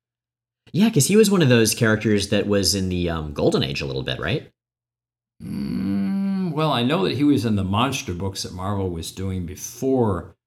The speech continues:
Speaker 2: they did superheroes. He was Monster of the Month. I can't remember, re-, remember the titles, but it could have been Journey into Mystery, maybe. Amazing Tales, the one that Spider-Man first appeared in.
Speaker 1: Oh, Amazing Fantasy?
Speaker 2: Yeah, Amazing Fantasy, yeah.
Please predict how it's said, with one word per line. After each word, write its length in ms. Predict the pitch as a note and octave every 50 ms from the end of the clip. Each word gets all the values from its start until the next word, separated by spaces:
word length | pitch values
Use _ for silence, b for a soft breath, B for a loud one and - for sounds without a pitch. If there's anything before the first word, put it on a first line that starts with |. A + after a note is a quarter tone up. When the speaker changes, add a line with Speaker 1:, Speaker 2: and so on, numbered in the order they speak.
| _ _ _ -
Speaker 2:
they 100 | D#2+ E2+
did 180 | E2+ F2 D#2+ D#2
superheroes. 960 | - - F2 F2 - - E2+ - - E2 D#2+ D#2+ - - - - - - - _ _ _ _ _ _
He 40 | -
was 120 | F2 - -
Monster 640 | E2+ E2+ F2+ F#2+ G2+ G#2 - - - G2+ F#2 F#2+
of 180 | F#2+ F2 F#2+ F#2+
the 220 | F2 F2 F2+ F2 -
Month. 480 | E2 F2+ F#2+ F2+ D#2+ - - - - - _ _ _ _ _ _ _ _ _ _ _ _ _ _ _ _ _ _ _ _ _ _ _ _ _ _ _ -
I 40 | G#2 -
can't 200 | - - F#2 -
remember, 360 | G#2 G#2 G#2+ A2 A2 G#2+ A2+
re-, 240 | A2 G2+ G#2+ A#2 A#2
remember 340 | A2+ A#2 A2 A2 A#2 A2 A2
the 180 | A2 G#2+ G#2 -
titles, 840 | - - B2+ C3 C3+ A#2 F2 E2+ E2 E2+ - - - - - - _ _ _ _ _ _ _ _ _ _ _ _ _ _
but 180 | D#2+ D#2 E2 A2+
it 60 | A#2
could 100 | - A#2
have 40 | F#2+
been 160 | G2+ G2 F#2
Journey 300 | G2+ G2 G2 G2+ G2 F#2+
into 140 | F2+ F#2 F2+
Mystery, 440 | F2+ G2 G#2+ G#2 - - A2 G#2+
maybe. 680 | G#2+ G#2+ A2 A2 A2 A2 G#2 A2 A2 A2 A2 G#2+ G#2 A2 - _ _ _ _ -
Amazing 1120 | - F2+ F2+ F#2+ F#2+ G2 F#2+ F2+ G2 F#2+ F#2+ F#2+ F#2 F#2 F2+ F2+ F2+ F2+ F#2 F2+ F#2 - _ _ -
Tales, 460 | - G2+ G2 G2+ G2 G2+ G#2 G2+ -
the 60 | G2+
one 160 | F2 F#2+ F#2
that 80 | E2 -
Spider-Man 480 | - - - F#2 G2 F#2+ F#2+ F#2+ F#2+ F#2+
first 340 | - F#2 F#2+ F#2+ - -
appeared 340 | - - - F#2 F#2 F#2 F#2
in. 60 | F#2
Speaker 1:
Oh, 80 | G2 F#2
Amazing 280 | F2 F2 E2+ E2 D#2 D2
Fantasy? 500 | - D#2 E2 F#2 F2 F#2 F#2+ F#2+ G2 G2
Speaker 2:
Yeah, 120 | A#2 A#2
Amazing 300 | G#2 G2 F#2+ F#2 F#2 F#2
Fantasy, 440 | F#2 - F2+ F2 E2+ E2 E2 - F#2
yeah. 240 | F#2 F2 E2+ E2